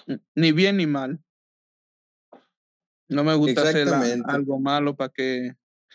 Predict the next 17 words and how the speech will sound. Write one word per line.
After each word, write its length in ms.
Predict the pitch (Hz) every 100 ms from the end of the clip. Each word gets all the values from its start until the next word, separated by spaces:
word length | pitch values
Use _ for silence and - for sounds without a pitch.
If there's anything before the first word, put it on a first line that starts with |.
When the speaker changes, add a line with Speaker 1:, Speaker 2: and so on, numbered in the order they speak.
| - _
Speaker 1:
y 80 | -
tú 140 | - 147
sabes 320 | 165 170 165
que 160 | 160
la 200 | 151 151 139
cámara 440 | 151 160 151 147
ha 40 |
sido 320 | 143 156 147 156
una 320 | 151 147 143
de 120 | 151
las 120 | 147 135
cosas 340 | 147 - 139
más 200 | 143 143
dañinas 540 | 143 143 147 147 135
en 100 | 135
esta 240 | 139 143 139
última... 760 | 135 139 139 135 131 123 143